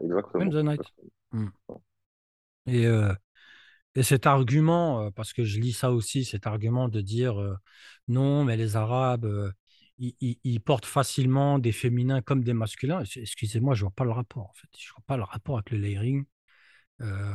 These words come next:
Speaker 2: je vois pas du tout le rapport. Donc ça, c'est un prétexte pour que je mette La vie est belle et Dior Homme, quoi. C'est, mais qu'est-ce que tu racontes ? Ça, ça va aller où ? C'est,
Speaker 1: <laughs>
Speaker 2: non, c'est vraiment, c'est,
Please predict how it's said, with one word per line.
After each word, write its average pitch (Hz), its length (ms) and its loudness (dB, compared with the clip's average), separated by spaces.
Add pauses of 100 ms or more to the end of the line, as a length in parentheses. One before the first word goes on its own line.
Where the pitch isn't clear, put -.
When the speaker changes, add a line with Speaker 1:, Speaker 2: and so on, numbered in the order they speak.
(120)
Speaker 2:
je 95 120 -8
vois 101 200 -6
pas 143 100 2
du 110 160 -6
tout - 140 -6
le 120 60 2
rapport. 110 340 -2
Donc 113 160 -2
ça, 151 160 2
c'est - 120 -4
un 120 60 0
prétexte - 400 -4
pour 113 160 -10
que 135 100 2
je 113 120 2
mette 135 200 2
La 127 140 2
vie 117 180 0
est 127 60 4
belle 135 260 2
et 110 60 0
Dior 123 280 0
Homme, 123 180 -2
quoi. - 220 -14 (600)
C'est, 117 100 -2
mais 101 120 0
qu'est-ce - 180 -8
que - 40 -10
tu - 100 0
racontes ? 127 480 -2
Ça, - 180 -10
ça 113 160 0
va 101 120 0
aller 113 140 2
où ? 131 160 -2 (260)
C'est, 147 200 2 (200)
Speaker 1:
<laughs> 156 160 2 (120)
Speaker 2:
non, 269 160 8
c'est 123 280 2
vraiment, 175 460 4
c'est, 110 400 -4